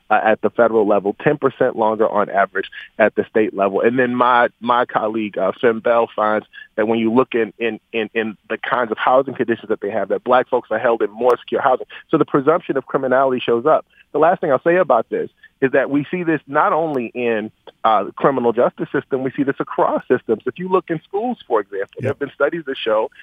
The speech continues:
Speaker 1: that Black folks, when you control for things like behavior, are more likely to be suspended, are more likely to be expelled from school. There was one haunting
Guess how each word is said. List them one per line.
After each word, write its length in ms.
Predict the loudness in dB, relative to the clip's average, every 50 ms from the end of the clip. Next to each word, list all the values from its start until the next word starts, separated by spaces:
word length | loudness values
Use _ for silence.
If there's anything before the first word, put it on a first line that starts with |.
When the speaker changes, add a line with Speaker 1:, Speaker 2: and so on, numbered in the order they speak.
| -16 _ -2
Speaker 1:
that 200 | 0 0 0 0
Black 340 | -2 0 2 4 4 2 0 -2
folks, 400 | -4 -2 -2 0 -2 -4 -6 -4
when 160 | -4 -2 -2
you 80 | -2
control 420 | -2 -4 -4 0 2 2 4 2 2
for 140 | -2 -4 -4
things 280 | -2 -2 -2 -2 0
like 200 | 0 0 0 -2
behavior, 580 | -6 -12 -6 -4 -2 -2 -2 -2 -4 -6 -6 -6 -8 -12 -10 _
are 120 | 0 0 0
more 220 | 2 0 0 0
likely 360 | 2 2 0 0 0 -2 -2
to 100 | -4 -2
be 220 | -4 -4 -8 -8 -6
suspended, 760 | -6 -6 -6 -6 -6 -4 -2 -2 -2 -2 -2 -4 -2 -2 -4 -6 -8 -12 _ -2
are 80 | -2 0
more 260 | 0 0 0 0 0
likely 400 | 0 0 -2 -2 -2 -4 -4 -2
to 80 | -4 -4
be 180 | -4 -4 -4
expelled 580 | -4 -4 _ _ _ -4 0 0 0 0 -2 -4 -8
from 160 | -10 -10 -10 -12 _
school. 380 | -10 -6 -4 -2 -2 -2 -4 -6 -10 -12 -4 -2
There 80 | 0 0
was 140 | 0 -2
one 440 | -4 -2 0 2 2 2 0 -2 -4
haunting 640 | -8 -10 -4 0 2 2 2 2 2 0 -2 -2